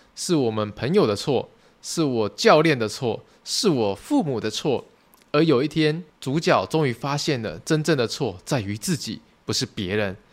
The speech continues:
开始学会反省，开始学会检讨自己。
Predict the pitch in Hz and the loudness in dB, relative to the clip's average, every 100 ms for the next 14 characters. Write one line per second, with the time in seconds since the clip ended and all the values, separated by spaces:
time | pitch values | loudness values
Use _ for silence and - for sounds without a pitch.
0 | - - _ - 147 156 - 104 113 110 | -20 -20 _ -2 0 2 -2 -4 -4 -4
1 | 143 107 - 117 120 175 123 - _ _ | -2 -4 0 0 0 0 -4 -6 _ _
2 | _ - 127 - 101 98 104 98 - 104 | _ -2 0 0 -6 -6 -4 -4 -2 -4
3 | 123 117 117 104 101 | -2 -4 -6 -6 -10